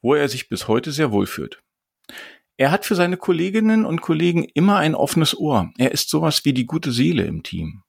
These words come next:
Und er überrascht gerne andere, sei es durch seinen humorvollen Abwesenheitsnachrichten oder auch mal durch eine neue Frisur im Online-Meeting. Auch außerhalb der Arbeit lässt ihn der Rechner nicht los.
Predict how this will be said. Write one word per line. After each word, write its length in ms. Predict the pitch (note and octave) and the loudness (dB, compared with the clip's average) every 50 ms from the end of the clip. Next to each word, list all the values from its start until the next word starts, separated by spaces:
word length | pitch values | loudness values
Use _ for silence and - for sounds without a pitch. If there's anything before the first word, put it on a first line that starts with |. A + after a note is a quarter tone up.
| _ _ _ _ _ _ - - - - - _ | _ _ _ _ _ _ -20 -20 -18 -18 -10 _
Und 320 | - B2 F3 G#3 G3+ - - - | 0 2 2 0 0 -4 -4 -2
er 140 | C#3+ C#3+ - | -2 0 0
überrascht 540 | D3+ C3+ C3 B2+ B2 C#3 D3 - - - | 0 0 0 0 0 -2 -2 -4 -6 -4
gerne 280 | - C3 A#2+ B2+ C3 A2+ | -2 0 2 2 2 2
andere, 560 | - A#2 B2 B2+ A2+ G#2 - F2 E2+ F2 - _ - | 2 2 4 4 2 0 -2 -6 -10 -10 -12 _ -4
sei 340 | - G#2 F2 B2 C#3+ F#3+ F#3+ | -2 0 0 0 2 2 2
es 260 | F3+ - - - - - | 0 0 -4 -8 -10 -6
durch 240 | B2 A2 B2+ B2 | -4 -2 -2 0
seinen 240 | - C3 A#2+ A#2+ A2+ | 0 0 0 0 2
humorvollen 600 | A#2 B2 A#2+ A#2+ C#3+ D#3 - - B2+ A2+ A2 A2 - | 2 2 2 2 0 -2 -2 -2 0 0 0 0 -2
Abwesenheitsnachrichten 1200 | A#2 A#2 - - D#3+ D#3 D#3+ E3 D#3+ D#3+ D#3+ - - E3 D#3+ D3 - - - - - F3+ F3 E3+ - _ | -4 -4 -2 -2 -2 -2 0 0 -2 -2 -2 -4 -4 -4 -4 -4 -4 -8 -10 -6 -6 -6 -6 -6 -6 _
oder 320 | - A#2+ D3 F3 F#3 - | 0 2 2 2 2 0
auch 200 | - C3 C#3 - - | 0 -2 -4 -4 -2
mal 320 | C#3 C#3 C#3 C#3 C#3+ C#3+ - | 0 2 2 2 2 0 0
durch 220 | - B2+ B2 - | 0 0 0 0
eine 160 | - A#2 A#2 A2 | 2 2 4 4
neue 260 | G2+ F#2+ F#2 G2 A2 | 4 2 2 0 -2
Frisur 400 | - - - G2+ F#2+ A2 B2 G#2+ | -2 -2 -2 0 0 0 0 0
im 140 | A#2+ C#3+ - | -2 -2 -2
Online-Meeting. 640 | F3 F#3 D3 G2 F2+ F2+ F2+ - - E2 D#2 E2 _ _ _ _ _ _ | -2 -2 0 0 0 -2 -4 -6 -8 -10 -12 -14 _ _ _ _ _ _
Auch 180 | - C#3+ - - | -4 -4 -2 -2
außerhalb 400 | - A#3 G#3+ - C#3+ A2 G#2 - | -2 -2 0 0 0 0 0 0
der 140 | - F#2+ - | 0 -2 0
Arbeit 400 | E2 F#2 G2+ A2 C3+ - - - - - - | 0 0 0 2 0 -2 -4 -8 -18 -18 -6
lässt 220 | - A#2+ B2 - - | -2 -2 -2 -2 -2
ihn 120 | D#3 C3+ | -2 0
der 140 | B2 A#2 A2 | 0 0 0
Rechner 240 | C3 C#3 - A#2 F#2 | -2 -2 -2 -2 -2
nicht 220 | F2+ E2+ - - | -2 -4 -6 -6
los. 340 | - - - - - - - | -6 -6 -6 -8 -10 -12 -16